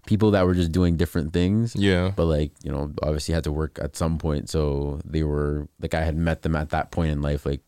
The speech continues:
Speaker 1: whether it be
Speaker 2: Yeah.
Speaker 1: working in, like, a fast food place or, like, seeing them, like, my friends working in, like, a kitchen or
Speaker 2: Yeah.
Speaker 1: whatever it might be. But yeah, it's interesting. Like, you meet so many different people, I guess, and
Speaker 2: Yeah.
Speaker 1: because everybody's on some different shit, like, you just get put on in different ways.
Speaker 2: Yeah, literally.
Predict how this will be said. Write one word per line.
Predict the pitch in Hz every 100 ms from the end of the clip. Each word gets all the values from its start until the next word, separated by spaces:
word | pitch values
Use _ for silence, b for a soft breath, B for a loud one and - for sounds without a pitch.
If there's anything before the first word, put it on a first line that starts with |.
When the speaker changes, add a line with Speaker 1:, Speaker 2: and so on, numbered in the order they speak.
| _ _
Speaker 1:
whether | 78 76 98
it |
be | 85
Speaker 2:
Yeah. | 73
Speaker 1:
working | 78 80
in, | 73
like, | 71 71
a |
fast | 78 80 78
food | - 80
place | 78 78 -
or, | 76
like, | 73 71 - b b b b
seeing | - 95 90 85
them, | 87 87 87 76 87
like, | 80 -
my | 85 87
friends | 85 85 78
working | 82 80
in, | 80 78
like, | 76 73
a |
kitchen | - 82 82 80 82 -
or | 107
Speaker 2:
Yeah. | 110
Speaker 1:
whatever | 104 78
it | 78
might | 78 80
be. | 92
But | 101 82 - B B B B
yeah, | 92 110
it's | 90
interesting. | 110 110 - 98
Like, | 85
you | 101
meet | 110 110
so |
many | 117 113
different | 107 101 87
people, | 101 104 104
I | 101
guess, | 104 104 - - - -
and | 104
Speaker 2:
Yeah. | 95 87 80 B B
Speaker 1:
because | - - 98
everybody's | 95 95 90 92 82
on | 87
some | 85 87
different | 82 85 76
shit, | 90 90 -
like, | 73 - -
you | - 76 82 80
just | 82
get | - -
put | - 87
on | 78 73 73 - _ -
in | 80
different | 73 - 69
ways. | 80 76 73
Speaker 2:
Yeah, | 104 104
literally. | 95 107 107 104 101 107